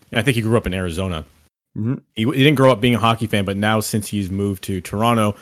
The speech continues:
Speaker 1: he has adopted the Toronto Maple Leafs as his hometown team. And he is now, uh, a Maple Leafs fan till the end of time, which is pretty cool to hear for a guy to come into this market and, uh, immediately embrace everything that is Toronto,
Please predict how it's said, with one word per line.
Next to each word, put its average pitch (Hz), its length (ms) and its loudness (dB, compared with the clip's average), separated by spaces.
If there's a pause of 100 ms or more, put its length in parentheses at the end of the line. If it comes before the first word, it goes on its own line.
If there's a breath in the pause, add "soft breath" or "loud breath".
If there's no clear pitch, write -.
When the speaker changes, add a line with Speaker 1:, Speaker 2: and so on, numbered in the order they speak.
(260 soft breath)
Speaker 1:
he 113 180 -4
has 101 240 0
adopted 98 1200 -2
the 92 360 -4
Toronto 101 320 -2
Maple 95 300 -2
Leafs 85 260 -6
as 90 300 -4
his 90 380 -6
hometown 85 640 -8
team. 78 380 -10
And 76 180 -14
he 87 180 -8
is 76 140 -10
now, 80 360 -8 (580 soft breath)
uh, 78 320 -6 (480)
a 95 60 -8
Maple 110 340 2
Leafs 101 160 -4
fan 95 380 -2
till 90 400 -6 (320)
the 92 140 -4
end 95 120 -2
of 92 100 -6
time, 78 420 -10
which 87 180 -10
is 80 240 -10
pretty 139 340 2
cool 120 340 0
to 107 140 -4
hear 78 400 -6 (300 soft breath)
for 101 200 -2
a 95 40 -2
guy 101 280 0
to 98 200 -4
come 104 240 0
into 101 220 0
this 95 180 0
market 92 360 -2
and, 85 260 -6
uh, 82 200 -6
immediately 95 640 -2
embrace 87 540 -4
everything 90 320 -8
that 82 160 -6
is 82 160 -10
Toronto, 80 480 -10